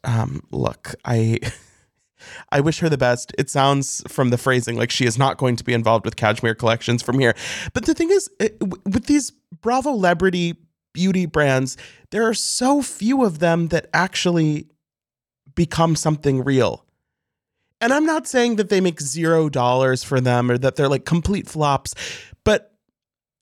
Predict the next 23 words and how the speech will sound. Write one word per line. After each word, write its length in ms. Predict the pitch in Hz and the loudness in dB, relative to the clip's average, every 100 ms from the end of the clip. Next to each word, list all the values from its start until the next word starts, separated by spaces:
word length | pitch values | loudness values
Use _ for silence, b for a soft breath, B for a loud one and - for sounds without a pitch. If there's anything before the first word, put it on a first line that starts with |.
| - | 0
and 120 | 240 | 0
this 140 | 302 | 0
is 140 | 339 - | -4 -2
true 180 | 247 | 0
of 100 | 202 | 0
most 320 | 151 165 202 - | 2 0 0 -6
celebrity 840 | - 160 151 143 135 131 123 - _ _ | -4 0 2 2 2 2 2 -2 _ _
lines, 480 | 139 117 110 110 131 | 0 2 2 0 0
not 180 | 165 185 | 2 2
just 180 | 196 | -2
Housewives, 480 | - 117 - 120 117 | -2 -2 0 -2 0
not 160 | 135 151 | -2 -2
just 180 | - - | -6 -2
Bravo 260 | 127 123 | 0 0
Lebs, 280 | 120 120 117 | 0 -2 -4
but 160 | - 165 | -2 -2
it's 160 | 160 | 0
like, 300 | 170 147 - b b b b b _ _ _ _ | 0 0 -2 b b b b b _ _ _ _
who's 280 | 254 285 254 | -2 -2 0
out 220 | 208 190 | -4 -2
here 280 | - 190 165 | 0 0 0
talking 400 | 165 170 165 156 | -2 -2 -2 -4
about 400 | 143 135 131 | 0 2 0